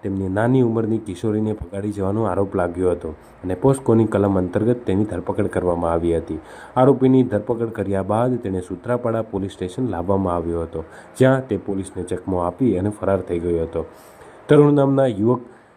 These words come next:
સૂત્રાપાડા પોલીસ સ્ટેશનમાંથી ફરાર થઈ ગયા બાદ છેલ્લા ત્રણ મહિનાથી પોલીસ તેની શોધખોળ કરી રહી હતી. જો કે, આ સમયગાળા દરમિયાન કિશોરીના માતા દ્વારા વધુ એક ફરિયાદ નોંધાવી હતી કે તરુણ તેમની દીકરીને ફરી ભગાડી ગયો છે.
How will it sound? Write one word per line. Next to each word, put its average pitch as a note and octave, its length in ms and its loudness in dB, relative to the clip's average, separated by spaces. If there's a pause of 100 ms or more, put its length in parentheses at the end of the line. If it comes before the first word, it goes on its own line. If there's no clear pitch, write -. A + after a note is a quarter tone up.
સૂત્રાપાડા A#2+ 520 2
પોલીસ G#2+ 260 -4
સ્ટેશનમાંથી G#2+ 580 -2
ફરાર G#2 340 -6
થઈ G2+ 180 -10
ગયા F#2+ 260 -4
બાદ G#2+ 200 0 (360)
છેલ્લા A2+ 360 2
ત્રણ A2 300 2
મહિનાથી G2 560 2
પોલીસ C3 260 4
તેની A#2 220 0
શોધખોળ G#2 480 0
કરી F2+ 240 -2
રહી E2+ 220 0
હતી. E2 340 -4
જો A#2 80 4
કે, C#3 260 6 (100)
આ G2 100 -6
સમયગાળા F#2 500 -2
દરમિયાન G2+ 440 2 (300)
કિશોરીના G#2+ 480 2
માતા F#2 340 0
દ્વારા F#2+ 280 0
વધુ F#2 260 0
એક A2 160 2
ફરિયાદ F#2 400 -4
નોંધાવી G2 460 0
હતી F2+ 180 -6
કે - 140 -8
તરુણ A#2 340 2
તેમની F#2+ 340 -2
દીકરીને A2 460 -2
ફરી G#2+ 300 -4
ભગાડી F2+ 380 -2
ગયો E2+ 280 0
છે. D#2+ 180 -10